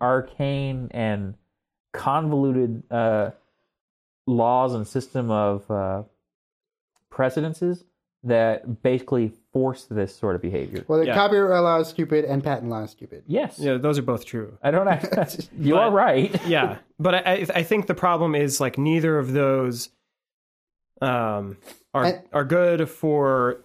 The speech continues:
Speaker 3: things like software.
Speaker 1: No,
Speaker 3: And
Speaker 2: And,
Speaker 1: absolutely not.
Speaker 2: and also the argument that they present and why they won't let people use stuff they own is still also a dumb argument. Like, just that it's hacking or whatever. Like,
Speaker 1: Yeah.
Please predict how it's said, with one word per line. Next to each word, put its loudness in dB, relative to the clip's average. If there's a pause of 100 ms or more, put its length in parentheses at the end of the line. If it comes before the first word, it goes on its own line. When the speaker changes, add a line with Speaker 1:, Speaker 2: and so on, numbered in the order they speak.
Speaker 3:
things 0 (220)
like -4
software. -6 (320)
Speaker 1:
No, 0
Speaker 3:
And 2
Speaker 2:
And, 2
Speaker 1:
absolutely -6
not. -2
Speaker 2:
and 2
also 2
the 0
argument 2
that 0
they 2
present 0
and -4
why 0
they -4 (180)
won't -2
let -8
people -6 (720)
use 0
stuff -2
they 0
own -2
is -6
still 0
also -4
a -4
dumb -8
argument. -12 (840)
Like, -14
just -10
that -2
it's -6
hacking -6
or -6
whatever. -6
Like, 0
Speaker 1:
Yeah. 0